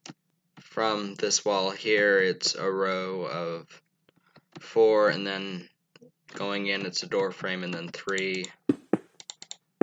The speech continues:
But the only real difference here is the placement of windows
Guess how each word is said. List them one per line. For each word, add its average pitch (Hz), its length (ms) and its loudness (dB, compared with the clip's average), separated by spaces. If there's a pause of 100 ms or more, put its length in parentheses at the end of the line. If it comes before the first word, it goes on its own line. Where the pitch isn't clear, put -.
(500)
But 101 240 0
the 110 160 4
only 120 320 6
real 113 320 6
difference 104 680 0
here 92 520 2 (1500)
is 101 460 2
the 101 100 -8
placement 113 540 6
of 98 240 -2
windows 95 1040 0